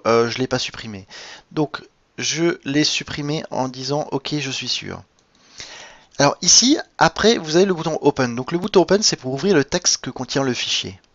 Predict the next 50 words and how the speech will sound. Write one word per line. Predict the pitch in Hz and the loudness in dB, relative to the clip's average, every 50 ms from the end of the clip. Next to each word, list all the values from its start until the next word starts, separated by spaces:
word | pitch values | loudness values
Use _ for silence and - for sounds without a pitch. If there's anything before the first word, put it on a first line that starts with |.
| _ _ _ - | _ _ _ -16
Je | - 107 120 | -12 -10 -10
clique | 120 - - - - | -10 -10 -8 -2 2
là-dessus. | 147 120 - - - 110 107 110 _ _ _ _ _ - - - - - - - - - | 2 2 2 0 -8 -8 -10 -20 _ _ _ _ _ -20 -20 -20 -20 -20 -20 -20 -12 -2
Néanmoins, | 165 165 170 170 165 160 156 170 208 226 220 - | 4 6 8 8 8 8 8 8 8 8 6 4
si | - - - | 2 2 2
vous | 175 175 170 | -2 -4 -6
cliquez | - - 170 - 175 156 | -6 -8 -2 2 2 2
deux | 151 170 | 4 4
fois | 165 - 170 160 | 2 4 4 2
dessus, | - - 202 202 | 2 2 0 2
ça | - 175 | 0 0
fait | - - 131 | 2 0 0
exactement | 127 127 160 165 - - 170 160 | 2 2 2 2 2 0 2 4
la | 156 147 | 4 6
même | 139 131 127 117 | 4 4 2 -2
chose. | - - 113 107 101 - - - - - - - - _ - | -4 -6 -6 -8 -10 -10 -14 -16 -20 -20 -20 -20 -20 _ -10
Donc | 123 127 131 - | -8 -8 -8 -6
du | - 151 | -8 -10
coup, | - - 180 190 - - - | -8 -6 -6 -6 -4 2 4
euh, | 123 131 127 | 4 6 6
ce | - - - 156 | 4 2 0 0
bouton, | 147 147 147 - - 156 180 | -2 -6 -8 -8 -8 -10 -8
pour | - - 143 | -4 -2 0
ma | 135 131 123 | 2 2 4
part, | - 147 156 151 | 4 4 4 2
je | 131 123 | 0 -6
l'utilise | - - - - - - | -10 -8 -4 -4 -2 -2
pas | - 156 | -2 -2
tellement, | - - 147 131 127 127 143 160 | 2 4 4 4 4 2 -2 -2
mais | 147 123 113 | -4 -4 -2
si | - - - 156 | -2 -2 -2 -2
vous | 151 147 | -4 -4
préférez, | - - 143 - - 143 139 147 147 147 - - - - - - - - _ _ _ _ - | -4 -4 -2 2 2 4 6 6 4 2 0 -6 -16 -20 -20 -20 -20 -20 _ _ _ _ -14
plutôt | - - - 175 | -6 -2 0 0
que | - 143 | 0 0
de | - | -6
cliquer | - - - - 135 | -6 -4 0 0 0
deux | 123 143 143 | 2 0 0
fois | - - 156 | 2 2 2
dessus, | - - - - 160 160 | 2 2 -4 -4 -4 -4
si | - - - | -4 -4 -4
vous | 139 131 | -4 -6
préférez | - 139 131 - 135 123 | -8 -8 -4 -2 -2 -2
cliquer | - - - - 165 | -2 -4 -6 -4 -2
sur, | 147 - - - 139 127 123 | -2 -2 -2 -2 -2 2 4
euh, | 123 120 120 113 | 6 6 6 4
une | - 147 147 147 | 2 -2 -6 -4
fois | - 151 147 | -2 -2 0
sur | 139 - - 123 127 | 0 -2 -2 -2 -2
Open, | 131 - - 147 175 196 196 175 147 | 0 4 6 4 6 4 2 -4 -6